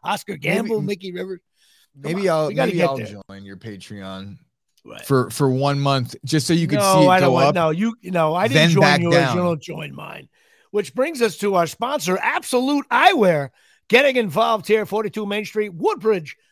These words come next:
Speaker 1: New Jersey, seven three two, three two six, three nine three seven. You gotta go to Hez.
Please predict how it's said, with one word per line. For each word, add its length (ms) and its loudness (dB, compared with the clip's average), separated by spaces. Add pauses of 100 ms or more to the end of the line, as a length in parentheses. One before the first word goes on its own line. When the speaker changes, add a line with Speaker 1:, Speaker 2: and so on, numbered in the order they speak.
(140)
Speaker 1:
New 160 -4
Jersey, 440 -2
seven 280 -6
three 200 -6
two, 260 -8
three 240 -12
two 160 -12
six, 340 -12
three 280 -8
nine 340 -10
three 220 -10
seven. 400 0 (420)
You 160 -4
gotta 300 2
go 220 6
to 60 6
Hez. 400 2